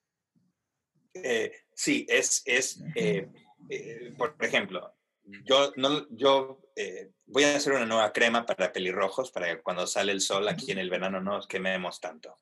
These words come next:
Speaker 1: ¿ok?
Speaker 2: <laughs>
Speaker 1: Entonces, yo ya sé que puedo usar Facebook para encontrar otros pelirrojos. Yo tengo mi hipótesis, que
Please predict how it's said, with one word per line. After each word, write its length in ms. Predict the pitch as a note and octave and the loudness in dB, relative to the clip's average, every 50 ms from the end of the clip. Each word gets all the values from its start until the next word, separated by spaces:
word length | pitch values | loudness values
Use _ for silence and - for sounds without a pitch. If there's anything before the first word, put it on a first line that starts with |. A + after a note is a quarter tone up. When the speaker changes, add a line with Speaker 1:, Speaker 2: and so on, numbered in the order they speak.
| _ _ - | _ _ -20
Speaker 1:
¿ok? 180 | F#2+ F#2 - A2 G2 G#2+ C#3 E3+ | -18 -18 -14 -8 -6 -4 -2 -2
Speaker 2:
<laughs> 340 | D#3+ D#3 - - - - - | -2 -4 -4 -8 -12 -12 -12
Speaker 1:
Entonces, 460 | - - D#3 - - B2 A#2 A#2 - _ _ _ _ _ _ _ - | -10 -10 -8 -10 -10 -12 -14 -16 -18 _ _ _ _ _ _ _ 0
yo 160 | B2+ C3 C#3+ | 2 4 4
ya 160 | C#3 C#3+ C#3+ | 4 2 2
sé 200 | - - B2 G#2+ | 2 2 2 2
que 120 | - - G2 | 0 -2 -4
puedo 200 | - - - G2+ | -4 -6 -8 -4
usar 220 | - - G2 F#2 | -4 -4 -4 -2
Facebook 440 | - G#2+ G#2+ F#2+ - - F2+ F2 - | -2 -4 -4 -4 -4 -8 -10 -10 -8
para 140 | F2 E2+ E2+ | -6 -6 -6
encontrar 420 | D#2+ D#2+ - F2+ - F#2 F2 E2+ | -6 -8 -12 -10 -6 -2 -2 -2
otros 220 | E2+ E2 F#2 D#2+ | -2 -4 -8 -10
pelirrojos. 800 | - - E2+ E2 D#2+ D#2+ E2 - - - D#3 - - - - _ _ _ _ _ _ _ - F#2+ | -8 -6 -6 -4 -4 -4 -4 -4 -4 -6 -6 -4 -6 -8 -8 _ _ _ _ _ _ _ -20 -6
Yo 380 | G2 A#2 A2+ A2 G#2+ A2 - _ _ | 0 2 2 2 2 0 -6 _ _
tengo 340 | - A2 G#2 G#2 G2+ A2 A2+ | -6 -6 -2 2 2 2 2
mi 240 | A2+ G2+ G2 G2 G2 | 2 0 -2 -2 -2
hipótesis, 1000 | F#2+ - - C3 C3+ - - A2 A2+ - - - - - - - - - - - - | -2 2 2 2 2 2 0 -2 0 0 -2 -2 -2 -4 -4 -4 -4 -8 -14 -10 -2
que 380 | - F#2+ F#2+ F#2 F2+ G#2+ G#2+ | 2 4 4 6 6 4 2